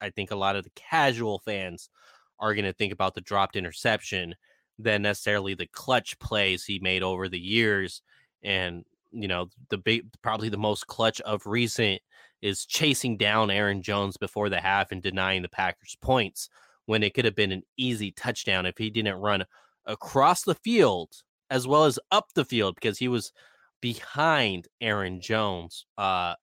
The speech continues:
and, and where he was, um, as far as when it came to the, to the yard mark. Um, now Talanoa Hufanga, Pac-twelve guy, U S C guy, is gonna have an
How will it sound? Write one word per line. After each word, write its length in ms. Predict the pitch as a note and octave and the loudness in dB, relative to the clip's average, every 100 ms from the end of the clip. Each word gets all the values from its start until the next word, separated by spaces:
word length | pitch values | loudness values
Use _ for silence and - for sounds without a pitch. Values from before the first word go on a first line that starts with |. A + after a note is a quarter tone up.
| - | -12
and, 220 | A2 G2+ - | -10 -10 -8
and 180 | A#2 G2+ | -4 -2
where 180 | G2 G2 | 0 -2
he 340 | - - F#3+ | -2 0 0
was, 540 | C#3+ A2+ E2+ E2 - - - - _ - | 2 2 0 -4 -12 -18 -20 -20 _ 0
um, 500 | G2+ F#2 E2+ E2 F2 - | 2 4 2 -2 -8 -8
as 160 | G2+ | -8
far 280 | - G2+ F#2 | -2 0 0
as 200 | F2 - - | -2 -8 -10
when 180 | G#2+ F#2+ | -4 -4
it 100 | F2 | -4
came 220 | G2 F#2 | -4 -4
to 120 | - | -4
the, 200 | F#2+ F2+ _ _ - | -6 -6 _ _ -8
to 120 | G#2 | -6
the 80 | F#2 | -4
yard 420 | F2 A2 A#2 G2 | 2 4 4 2
mark. 380 | F2 E2 - _ _ _ _ _ E2+ | -2 -8 -14 _ _ _ _ _ -8
Um, 520 | D#2+ D#2 D2 C2+ - _ _ _ _ _ _ _ - | -4 -4 -6 -12 -16 _ _ _ _ _ _ _ -4
now 480 | A2+ G2+ A#2+ C3 - _ _ _ _ - | 0 2 4 2 -2 _ _ _ _ -14
Talanoa 600 | - B2+ C3+ B2+ D3+ B2 | 0 4 6 6 6 6
Hufanga, 520 | C3+ C3 D#3 C3+ F2 - _ _ _ - | 4 4 4 4 0 -8 _ _ _ -4
Pac-twelve 420 | A2+ G#2+ B2 A#2 | -2 0 2 2
guy, 200 | A2+ A#2 | 4 4
U 180 | A#2 A2+ | 4 4
S 120 | A2 - | 2 2
C 140 | B2+ | 0
guy, 360 | A#2 F2+ D2+ - _ - _ - | 2 0 -2 -12 _ -20 _ -6
is 160 | A2+ | -2
gonna 180 | A2 G#2+ | 0 0
have 220 | G#2+ A#2+ | 2 0
an 80 | A2+ | 0